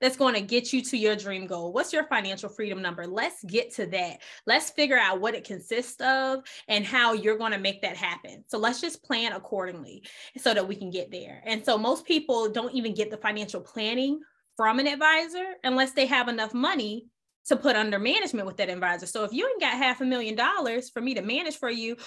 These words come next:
or a quarter of a million dollars, I ain't got time to talk to you, because the financial planning part, that's just free, because I'm gonna be getting all this money from you all year long, where it's like, maybe I get ten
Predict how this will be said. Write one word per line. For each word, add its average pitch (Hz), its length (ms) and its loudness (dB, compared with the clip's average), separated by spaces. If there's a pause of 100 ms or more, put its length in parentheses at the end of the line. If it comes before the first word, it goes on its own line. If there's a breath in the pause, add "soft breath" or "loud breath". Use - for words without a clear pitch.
(140)
or 190 140 2
a 180 40 -4
quarter 339 300 2
of 247 120 2
a 240 60 0
million 240 300 0
dollars, 294 480 0 (340 loud breath)
I 427 60 4 (100)
ain't 370 80 4
got 320 160 4
time 403 200 6
to 403 60 -2
talk 554 300 4
to 370 80 0
you, 196 380 -2 (240)
because 302 280 4
the - 60 2
financial 320 400 2
planning 480 360 0
part, 339 260 6
that's 427 180 2
just 294 240 2 (540)
free, 254 600 2
because 254 240 2
I'm 311 80 0
gonna 330 100 0
be 262 80 0
getting 262 220 4
all 262 180 6
this 247 180 0
money 392 320 0
from 254 180 -2
you 240 140 0
all 214 400 -2
year 214 260 -2
long, 262 540 0 (240 loud breath)
where 233 220 6
it's 254 180 4
like, 214 180 4
maybe 240 220 0
I 233 100 2
get 233 240 -6
ten 262 540 0